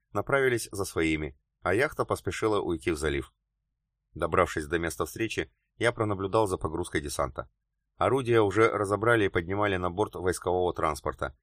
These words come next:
и выслушал доклад капитана вспомогательного крейсера, бывшего угольщика. То, что тот два приза взял, я видел.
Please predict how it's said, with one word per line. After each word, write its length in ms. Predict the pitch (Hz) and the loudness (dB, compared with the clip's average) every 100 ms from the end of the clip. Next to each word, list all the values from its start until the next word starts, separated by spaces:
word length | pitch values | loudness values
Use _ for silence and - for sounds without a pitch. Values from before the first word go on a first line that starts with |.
| _ _ _ | _ _ _
и 100 | 98 | -2
выслушал 480 | 110 139 127 113 107 | 0 0 -2 -2 -2
доклад 360 | 92 95 120 117 | -2 0 0 0
капитана 500 | 98 - - 104 92 | -4 -4 0 2 0
вспомогательного 760 | - 87 87 90 92 87 85 | -4 -4 0 0 -2 -2 -2
крейсера, 580 | 80 104 104 - 80 67 _ | -2 -2 -4 -2 -2 -4 _
бывшего 400 | 82 98 - 80 | -2 -2 0 0
угольщика. 640 | - 80 73 - - 62 - _ _ _ _ _ | 0 -2 -4 -6 -8 -10 -12 _ _ _ _ _
То, 160 | - 123 | 0 0
что 180 | - 110 | 0 0
тот 300 | 120 110 - | 2 0 -4
два 240 | 92 101 | 0 0
приза 320 | 95 127 107 | 2 0 2
взял, 240 | 90 82 80 | 2 2 2
я 140 | 95 | 2
видел. 360 | 87 69 64 | 0 -2 -6